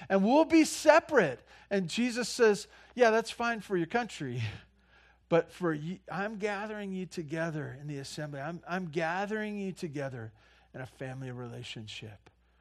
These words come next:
And so I, I wanna tell you, in the midst of a conversation about sin, Jesus is talking about this in terms of brother, okay?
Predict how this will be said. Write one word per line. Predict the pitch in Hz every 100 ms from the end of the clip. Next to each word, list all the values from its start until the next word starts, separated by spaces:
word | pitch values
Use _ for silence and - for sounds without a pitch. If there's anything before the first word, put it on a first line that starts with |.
| _ _ _ _ -
And | 143 135
so | 190 175 170 160 -
I, | 143 -
I | 156
wanna | 175 160
tell | - 202 208
you, | 175 139 139
in | 180
the | 220
midst | 202 202 202 - 185
of | 143
a |
conversation | - - 180 175 156 185 170 - 160
about | 135 139 123 -
sin, | - 185 170 123 107 - _ _ _ _ _ _ _ -
Jesus | 120 - 208 240 185 143 -
is | 147 -
talking | - 143 135 143
about | 123 123 120
this | 127 117 - -
in | 127 -
terms | - 156 151 147 -
of | 131 113 123
brother, | 131 139 123 110 95 - - - 120
okay? | - 135 135 165